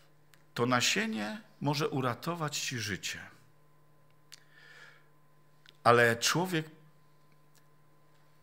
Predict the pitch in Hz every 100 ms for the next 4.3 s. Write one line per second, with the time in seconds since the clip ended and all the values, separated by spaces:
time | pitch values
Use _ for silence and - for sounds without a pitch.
0 | - - - - - - - - - -
1 | - - - - 101 202 202 170 180 -
2 | 165 156 131 117 92 87 85 92 139 151
3 | 143 185 180 - 160 147 131 - 104 -
4 | - - 104